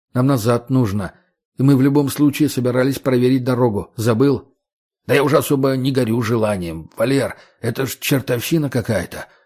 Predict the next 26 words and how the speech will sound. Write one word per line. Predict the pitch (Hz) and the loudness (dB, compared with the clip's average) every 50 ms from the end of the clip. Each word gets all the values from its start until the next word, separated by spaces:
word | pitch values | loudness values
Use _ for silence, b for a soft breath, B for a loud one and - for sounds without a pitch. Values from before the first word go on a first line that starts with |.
| b b | b b
Это | - 92 95 - 120 | -6 -6 -4 -2 -2
ненормально». | 131 131 120 117 110 107 113 131 151 156 131 113 98 - - _ _ _ _ _ _ _ _ _ _ | 0 0 0 0 -2 0 0 0 0 0 0 -2 -6 -8 -12 _ _ _ _ _ _ _ _ _ _
«Все, | - - 139 120 | -6 -4 -2 -2
что | - - 127 | -2 -2 -4
происходит | 113 113 117 123 117 - - 123 117 107 - | -4 -2 -4 -4 -2 -2 -2 -2 -2 -4 -4
с | - | -4
нами | 127 127 123 120 117 | -4 -2 -2 -2 -2
эти | 110 - 123 - - | -2 -2 -4 -4 -4
два | 113 101 104 107 104 | -6 -4 -4 -4 -4
дня, | 98 107 120 127 117 95 87 - | -2 -2 0 0 0 -2 -4 -4
ненормально, | - 120 120 113 117 113 120 120 120 120 117 107 98 87 80 80 87 | -2 -2 0 0 0 0 2 2 2 2 2 0 -2 -4 -6 -8 -6
Олег». | 98 107 107 87 - - _ _ _ _ _ _ _ _ _ _ _ - | -4 -4 -4 -4 -6 -10 _ _ _ _ _ _ _ _ _ _ _ -4
Валерий | 120 120 127 131 131 127 120 | -2 2 2 2 2 0 -2
снова | - - 139 135 135 135 | -4 -4 -2 0 0 0
убавил | 131 117 107 123 120 123 127 120 | 0 0 0 0 0 0 0 0
мощность | 117 117 117 110 - - 120 110 - | 0 0 -2 -2 -4 -6 -8 -6 -6
фонаря. | - 117 113 110 107 101 92 - - - _ _ _ _ _ _ _ - | -4 -4 -2 -2 -4 -4 -6 -8 -10 -14 _ _ _ _ _ _ _ -8
«Я | - 104 110 | -4 -2 -2
тоже | 110 - 151 147 139 - | 0 0 0 -2 -2 -2
совсем | - - 127 117 - - 143 127 110 | -2 -4 -4 -4 -2 -2 -2 -2 -2
не | 113 120 | -2 -2
хочу | - - 123 - - 120 | -2 -4 -4 -4 -4 -4
туда | 101 110 113 107 110 | -2 -2 -2 -2 -2
лезть, | 107 104 90 - - - | -2 -4 -6 -8 -6 -6
а | 120 107 | -6 -6
придется». | - - 135 135 127 101 104 107 107 - - - 92 - - | -4 -2 -2 0 0 0 -4 -6 -6 -6 -8 -8 -10 -10 -12